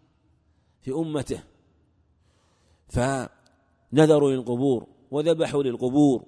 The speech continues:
وطافوا بالقبور وعظموا القبور كما هو واقع مشاهد، وهذا لا شك من المصائب والبلايا. وأخبر عليه الصلاة والسلام في أحاديث كثيرة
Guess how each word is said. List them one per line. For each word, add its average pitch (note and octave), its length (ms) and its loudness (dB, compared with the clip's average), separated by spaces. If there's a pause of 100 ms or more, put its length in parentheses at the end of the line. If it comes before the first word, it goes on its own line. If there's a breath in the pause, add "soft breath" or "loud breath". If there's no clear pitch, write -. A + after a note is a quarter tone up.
(100)
وطافوا C#3+ 460 2
بالقبور C3+ 680 8 (220)
وعظموا C#3 480 -2
القبور B2+ 500 -6 (1500)
كما C3+ 200 -4
هو C3 160 -4
واقع B2 260 -6
مشاهد، A2+ 560 -10 (2000)
وهذا C3+ 300 -6
لا C3 80 -8
شك C3 300 -14
من B2 100 -10
المصائب A#2 500 -10
والبلايا. A2 380 -8
وأخبر D#3+ 420 0
عليه C#3+ 500 -2
الصلاة B2+ 220 -6
والسلام B2+ 460 -6 (920)
في G#2+ 140 -6
أحاديث D3 280 -2
كثيرة C3+ 480 -4